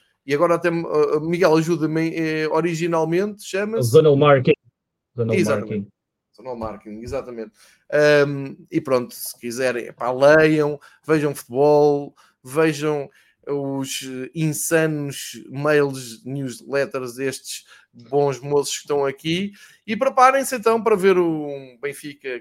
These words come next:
Speaker 1: campeão e na final da Liga dos Campeões este ano.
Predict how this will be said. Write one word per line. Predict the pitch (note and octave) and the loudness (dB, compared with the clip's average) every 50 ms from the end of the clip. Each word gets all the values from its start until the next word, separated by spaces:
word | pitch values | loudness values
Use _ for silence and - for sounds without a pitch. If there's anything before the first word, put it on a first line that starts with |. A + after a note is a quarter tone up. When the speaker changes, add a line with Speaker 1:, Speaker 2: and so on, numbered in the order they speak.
| - _ | -8 _
Speaker 1:
campeão | D#3 C#3+ C3+ - _ - C#3 C#3 D3 D3+ D3+ D3+ C#3+ C#3 | -6 -6 -6 -8 _ -2 0 2 2 2 0 -2 -4 -6
e | B2+ A#2+ A#2 A2+ A2 A2 G#2+ G#2 G#2 G#2 | -8 -8 -8 -10 -10 -10 -10 -12 -12 -10
na | A2+ A#2 | -10 -10
final | A2 - A#2+ A#2 A#2+ A#2 A2+ | -10 -10 -8 -8 -6 -6 -6
da | A#2 | -6
Liga | A#2+ B2 A#2+ A2+ B2+ | -8 -8 -8 -10 -12
dos | B2+ - - | -12 -12 -14
Campeões | - B2 A#2+ - _ B2 A#2+ A#2+ G#2 - | -16 -16 -16 -14 _ -14 -12 -12 -14 -14
este | A#2+ - - - - A#2+ | -16 -12 -12 -12 -10 -8
ano. | B2 B2+ B2 B2+ | -8 -8 -8 -10